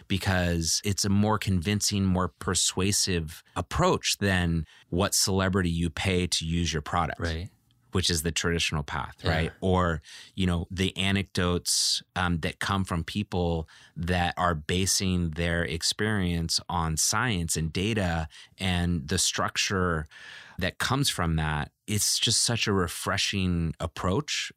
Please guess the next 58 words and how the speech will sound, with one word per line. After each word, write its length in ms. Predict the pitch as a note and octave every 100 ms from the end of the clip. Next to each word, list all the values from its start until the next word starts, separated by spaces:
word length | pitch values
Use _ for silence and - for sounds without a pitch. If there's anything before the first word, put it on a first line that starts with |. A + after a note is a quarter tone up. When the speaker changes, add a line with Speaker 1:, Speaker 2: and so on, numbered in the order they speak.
| -
Speaker 1:
And 200 | G2+ F2+
for 120 | G2+
me, 400 | G2 C#3 E2+ E2+
it, 100 | E2+ -
it 160 | F#2
resonates 440 | F2+ F2 F2 F2 -
because 280 | D#2+ F2 D#2+
I 80 |
feel 240 | D#2 G2 F2+
like 160 | D#2+ -
that 220 | E2+ E2+
has 140 | E2+ E2
been 180 | E2 E2
the 100 | D#2+
approach 560 | D2+ F2 D#2 - - - - - - - -
that 360 | D3+ C#3+ F2 -
I've 320 | F2 G#2+ A2
always 300 | F2+ D#2+ D#2
been 400 | - D#2+ D#2 D2+
attracted 480 | - - C#2+ C#2 C#2+
to, 380 | - C2+ C#2 - - _ -
even 220 | E2+ F2+
Speaker 2:
Yeah, 140 | C3
Speaker 1:
early 140 | F2+ F2
days 200 | E2+ E2
Speaker 2:
th-, 40 |
Speaker 1:
as 60 | C#3+
Speaker 2:
yeah, 80 | D#3+
Speaker 1:
an 40 |
Speaker 2:
I, 40 | A2
Speaker 1:
app. 120 | A2
Speaker 2:
I 40 |
don't 160 | B2+ D3+
think 280 | D3 G#2 A2
it, 60 |
it's 180 | G#2 -
even 220 | G#2 F#2
being 240 | E2 F2+ E2+
smart. 420 | - - A2+ G#2+
It's 140 | F#2 -
just, 120 | -
like, 140 | F2+ F2 -
I 80 | G2+
think 260 | A2 F#2 G2+
what 140 | F2+
you 120 | F#2+
and 100 | F#2
I 160 | F2+ F2+
both 340 | E2 F2+ E2
cut 180 | - F#2+
out 180 | F#2 -
in 140 | F#2+
terms 200 | E2 F#2
of 60 | E2
the 100 | D#2
cloth, 340 | - A#2+ A2+ F#2
it's 220 | F2+ -
like, 180 | F2+